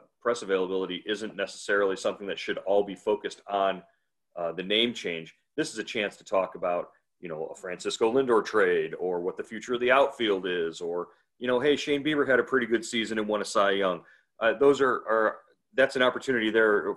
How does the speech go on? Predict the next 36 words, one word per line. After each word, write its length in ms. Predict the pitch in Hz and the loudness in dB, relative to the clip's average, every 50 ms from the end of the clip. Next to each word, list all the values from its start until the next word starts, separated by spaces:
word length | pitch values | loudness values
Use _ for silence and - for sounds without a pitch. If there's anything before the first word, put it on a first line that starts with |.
| - | -4
for, 240 | - 107 101 95 101 - | -2 0 0 0 -2 -6
for 120 | - 92 | -12 -14
Tito 240 | 90 - - 127 107 | -12 -8 -6 -4 -2
to 80 | 101 101 | -2 -2
talk 260 | 98 117 107 98 - | 0 0 0 0 0
about 180 | 98 95 90 - | 0 -2 0 2
that 180 | 107 107 113 - | 2 0 0 0
kind 120 | 110 95 | -4 -8
of 60 | 87 | -8
stuff. 260 | - - 95 87 85 - - _ _ _ _ _ _ - | -4 -2 0 0 0 -2 -8 _ _ _ _ _ _ -6
Uh, 180 | 90 92 90 90 | -4 -2 -2 -2
maybe 320 | 90 95 107 110 104 110 | 0 0 0 0 0 0
they 100 | 104 101 | -2 -2
wanna 220 | 98 98 98 95 95 | -2 0 -2 -2 -2
move 260 | 95 98 98 90 _ | -4 -8 -10 -10 _
past 420 | - - 107 104 101 - - - - | -4 -2 0 0 0 -2 -4 -6 -4
or, 160 | 92 87 87 | -4 -2 -2
or, 200 | - 92 95 92 | -2 -4 -4 -2
or 240 | - 95 92 - _ _ _ _ _ - | -4 -4 -6 -6 _ _ _ _ _ -2
get 220 | 113 107 107 107 95 | -2 -2 -2 -2 -8
the, 260 | 104 101 95 90 - _ _ _ _ - | -8 -8 -8 -10 -14 _ _ _ _ -6
the 60 | - 101 | -6 -4
name 320 | 101 110 113 113 113 110 | 0 0 0 0 -2 -6
change 540 | 107 - - 110 104 101 101 101 90 - - _ _ _ _ _ _ _ - | -8 -6 -4 -4 -4 -4 -4 -8 -10 -14 -18 _ _ _ _ _ _ _ -6
uh, 120 | 90 87 85 | -4 -4 -4
story 600 | - - - 127 120 117 113 113 110 104 101 101 - | -6 -4 0 2 4 4 4 4 2 2 0 -2 0
out 200 | 98 104 104 101 | 2 2 4 4
of 80 | 101 | 2
the, 240 | 92 95 90 92 92 92 | 2 2 0 0 -2 -2
the 80 | 95 104 | -4 -4
news 300 | 98 104 113 113 104 - | -4 -4 -4 -6 -4 0
cycle, 460 | - 113 104 104 107 98 95 101 71 92 | 2 2 2 2 2 0 0 0 0 0
uh, 160 | 98 95 92 76 78 85 87 - - 101 | 0 0 -2 -4 -6 -12 -18 -18 -18 -8
long 300 | 101 104 110 110 107 107 | -2 0 0 2 2 0
enough 280 | 104 101 98 - - | 0 0 -2 -2 -4
to, 260 | - - 104 95 92 | -4 0 0 0 0